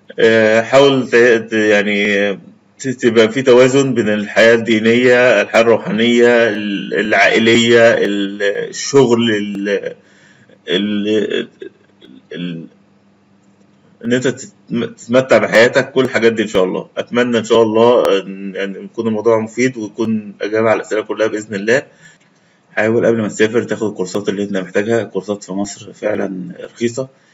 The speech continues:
مقارنة بالخليج، فهتلاقي الكورسات في الخليج غالية شوية. فأنت قبل ما تسافر حاول تطور نفسك، بالذات مثلا في الإنجليزي، شوف إيه الحاجة اللي هتفيدك في شغلك وتعلمها. آه، يعني إن شاء الله هتلاقي الموضوع ده هيوفر لك كتير بعد كده.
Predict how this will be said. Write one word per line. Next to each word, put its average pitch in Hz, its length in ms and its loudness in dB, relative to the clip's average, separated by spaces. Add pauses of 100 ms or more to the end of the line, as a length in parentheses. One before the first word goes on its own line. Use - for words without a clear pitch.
(200)
مقارنة 107 320 -4
بالخليج، 92 540 -4
فهتلاقي 98 1080 -4
الكورسات - 580 -10
في - 80 -20
الخليج 98 220 -4
غالية 98 180 -2
شوية. 104 380 -4 (440)
فأنت 135 180 -2
قبل 143 180 2
ما 131 80 -2
تسافر 139 480 -2
حاول 120 340 0
تطور 120 340 0
نفسك، 120 440 -6
بالذات 104 340 -8
مثلا 107 220 -8
في - 120 -10
الإنجليزي، 104 560 -4 (460)
شوف - 160 -14
إيه 120 140 2
الحاجة 104 580 -2
اللي 98 140 0
هتفيدك 110 340 -4
في - 100 -18
شغلك 113 380 -2 (260)
وتعلمها. 107 760 -4 (440)
آه، 95 500 -2 (300)
يعني 95 220 -4
إن 95 60 -8
شاء 107 200 0
الله 110 240 0
هتلاقي 107 380 -2
الموضوع 98 360 -4
ده 104 140 -2
هيوفر 101 320 -2
لك 101 160 -4
كتير 98 300 -8
بعد 87 180 -2
كده. 87 200 -12